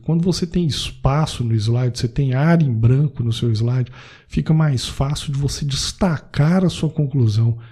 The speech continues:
Em outras palavras, destacar aquilo que é realmente importante.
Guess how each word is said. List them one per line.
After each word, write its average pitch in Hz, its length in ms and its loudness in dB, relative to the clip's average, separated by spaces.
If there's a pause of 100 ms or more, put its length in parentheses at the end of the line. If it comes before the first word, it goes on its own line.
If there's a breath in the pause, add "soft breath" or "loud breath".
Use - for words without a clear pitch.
(180 loud breath)
Em 135 60 2
outras 143 200 2
palavras, 131 560 2
destacar 143 800 0
aquilo 156 340 -2
que - 200 0
é 160 100 4
realmente 151 800 4
importante. 120 840 -2